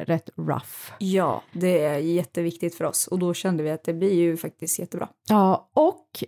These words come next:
Speaker 1: det som är, är att vi är, eh, helt, eh, fristående. Det är bara jag och Mattis, eh, som gör den här podden och
Speaker 2: Mm.
Speaker 1: som, ehm, kommer att producera, som kommer att sköta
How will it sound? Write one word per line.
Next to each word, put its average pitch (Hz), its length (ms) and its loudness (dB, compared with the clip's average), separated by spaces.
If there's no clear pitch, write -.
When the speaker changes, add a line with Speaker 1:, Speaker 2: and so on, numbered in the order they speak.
Speaker 1:
det 208 560 4
som 220 260 4
är, 277 280 6
är 190 140 4
att 185 120 0
vi 214 360 6
är, 196 580 2
eh, 185 440 2
helt, 208 480 2
eh, 180 300 0
fristående. 185 680 2
Det 202 60 2
är 190 40 0
bara 180 440 4
jag 156 120 0
och 160 60 -2
Mattis, - 680 -2
eh, - 580 -2
som 180 160 4
gör 202 340 4
den 175 100 0
här 175 160 -2
podden - 520 -2
och 185 100 2
Speaker 2:
Mm. 170 140 4
Speaker 1:
som, 160 220 -2
ehm, 160 480 -2
kommer 180 240 2
att 175 80 -2
producera, 185 720 2
som 180 200 0
kommer 175 220 2
att 170 140 0
sköta 165 340 0